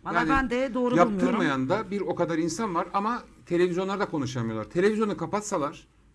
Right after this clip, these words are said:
Speaker 2: televizyonu kapatsalar, e, Twitter'dan takip etsinler. Tw-, Twitter'dan daha bilinçli profesörler var mesela. Serhat Fındık, isim veriyorum. Profesör Doktor Serhat Fındık. Twitter'dan takip edin abi, araştırın. E, ben o yüzden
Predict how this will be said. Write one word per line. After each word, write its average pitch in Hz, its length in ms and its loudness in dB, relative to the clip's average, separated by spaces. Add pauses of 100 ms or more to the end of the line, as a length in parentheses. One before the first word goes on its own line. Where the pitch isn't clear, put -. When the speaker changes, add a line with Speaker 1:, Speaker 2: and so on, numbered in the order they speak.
(140)
Speaker 2:
televizyonu 165 420 2
kapatsalar, 160 640 0 (640)
e, 135 260 0
Twitter'dan 220 520 2
takip 131 320 2
etsinler. 135 460 -4 (180)
Tw-, 185 200 -6
Twitter'dan 196 580 -2 (520)
daha 175 400 6
bilinçli 160 520 0
profesörler 202 640 2
var 135 140 0
mesela. 113 420 -6 (300)
Serhat 208 460 2
Fındık, 165 480 -6
isim 185 260 -4
veriyorum. 123 320 -2
Profesör 185 480 0
Doktor 170 240 -2
Serhat 190 360 2
Fındık. 135 280 -6 (380)
Twitter'dan 202 440 0
takip 196 320 2
edin 165 160 2
abi, 175 200 0
araştırın. 170 480 0 (440)
E, 139 40 -4 (600)
ben 190 200 0 (140)
o 202 100 0
yüzden 190 240 -2